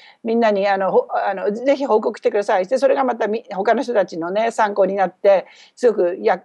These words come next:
皆さんに役立てる。だからよろしくお願いします。で、あの、また追って、その、いろいろ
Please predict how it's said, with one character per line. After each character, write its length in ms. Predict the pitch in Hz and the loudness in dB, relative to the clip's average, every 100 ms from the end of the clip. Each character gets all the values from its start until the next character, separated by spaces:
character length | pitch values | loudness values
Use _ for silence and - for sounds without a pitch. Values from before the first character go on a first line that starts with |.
| - | -10
皆 200 | 208 226 | -10 -6
さ 120 | 185 | -6
ん 60 | |
に 60 | 165 | -4
役 180 | 175 214 | -2 0
立 120 | 208 | 0
て 120 | 196 | 0
る。 220 | 160 170 - _ _ _ | -2 -4 -8 _ _ _
だ 120 | - | 0
か 80 | 202 | 2
ら 100 | 180 | 4
よ 160 | 175 202 | 4 2
ろ 80 | 196 | 2
し 80 | |
く 80 | - | 0
お 60 | 214 | 0
願 240 | 208 196 | 2 0
い 40 | 196 | 0
し 140 | - | -2
ま 320 | 208 190 185 | -2 0 -2
す。 320 | 190 180 165 - _ _ _ _ | -4 -2 -4 -4 _ _ _ _
で、 480 | 240 226 220 208 - - _ _ _ - | 2 6 4 2 -2 -12 _ _ _ -2
あ 320 | 196 196 196 | 2 2 2
の、 420 | 196 190 190 190 _ _ _ _ _ _ _ _ 220 | -2 -6 -8 -10 _ _ _ _ _ _ _ _ -2
ま 180 | 247 | 0
た 260 | 254 - - - | 2 0 -2 -6
追 200 | 220 240 | 0 0
っ 120 | - | 2
て、 280 | - 247 196 | 2 2 0
そ 120 | 233 | -4
の、 460 | 226 208 190 170 - _ _ _ _ _ - | -4 -2 -2 -4 -8 _ _ _ _ _ -6
い 80 | 220 | 0
ろ 200 | 233 233 | 4 6
い 60 | |
ろ 140 | 233 | 4